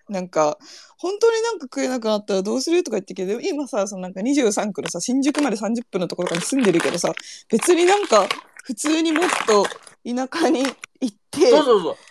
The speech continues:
Speaker 1: なんか
Speaker 2: なんかもやしとか食べて、
Speaker 1: 通勤一時間半にすれば、
Speaker 2: 非課税になってみたいな、
Speaker 1: うん。
Speaker 2: なんかそう、そうそうそう、し-、したら良くない？みたいな話をして、そうそう。で、本当にそのなんかボロ雑巾みたいな扱いをされるような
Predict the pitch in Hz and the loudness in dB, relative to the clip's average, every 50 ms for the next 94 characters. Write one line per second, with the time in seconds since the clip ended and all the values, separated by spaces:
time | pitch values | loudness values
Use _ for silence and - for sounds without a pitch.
0 | - _ - 196 170 - 254 226 220 269 320 - 208 190 196 220 233 240 247 269 | -12 _ -4 -2 -2 -2 -2 -2 -2 0 4 4 4 4 4 4 4 6 6 4
1 | - 359 339 370 359 330 - 294 254 240 240 277 269 254 - 370 359 262 214 214 | 4 2 -2 -6 -6 -4 -2 2 2 2 2 2 2 2 2 2 0 0 -2 0
2 | 214 214 202 185 135 127 110 117 117 123 131 127 117 107 95 - _ _ _ _ | 0 0 -2 -2 -4 -6 -6 -8 -6 -6 -4 -4 -6 -6 -8 -12 _ _ _ _
3 | _ _ - - - 277 254 254 226 247 254 226 214 208 202 196 202 214 233 - | _ _ -20 -8 -2 0 0 0 0 -2 -2 -4 -4 -4 -6 -6 -6 -6 -6 -8
4 | _ 226 196 190 285 302 320 285 339 320 302 262 - 285 285 262 254 - 226 262 | _ -8 -6 -6 -6 -6 -6 -6 -2 0 0 0 0 -2 -6 -6 -6 -8 -10 -8
5 | 233 - - 659 - - - - 554 - 359 277 277 302 294 247 240 285 269 247 | -8 -10 -10 -14 -16 -18 -20 -20 -12 -8 -4 -2 -2 -2 -2 -2 -4 -4 -2 -2
6 | 226 214 226 - - - _ _ - 294 - - - - 415 415 311 320 330 302 | -2 -2 -4 -6 -10 -14 _ _ -12 -10 -10 -10 -8 -4 -2 2 2 2 2 2
7 | 226 190 117 214 254 240 - 269 302 339 339 277 208 226 294 196 240 240 233 254 | 0 -2 -2 -4 -8 -10 -10 -10 -8 -8 -8 -8 -8 -8 -8 -10 -10 -12 -10 -10
8 | 208 220 - - - 214 220 208 185 196 226 226 190 208 208 190 185 240 277 339 | -10 -10 -10 -8 -4 -2 -2 0 -2 -2 -6 -8 -8 -8 -8 -8 -8 -8 -8 -8
9 | 381 403 - 415 415 403 339 311 285 233 226 220 220 247 208 202 214 262 302 403 | -8 -4 -4 -4 -4 -4 -6 -6 -6 -8 -8 -8 -8 -6 -2 -2 -2 0 0 -2
10 | 381 330 311 277 233 196 170 - 160 170 175 202 202 185 170 196 - - - 220 | -2 -2 -2 -4 -4 -4 -4 -4 -6 -4 -4 -4 -4 -2 -4 -6 -8 -6 -2 0
11 | 214 208 214 - - 196 202 202 208 214 202 202 247 247 214 185 185 208 208 180 | 0 0 0 -2 -2 -2 -2 -2 0 0 -2 -2 -2 -2 -2 0 0 0 0 -2
12 | 180 | -4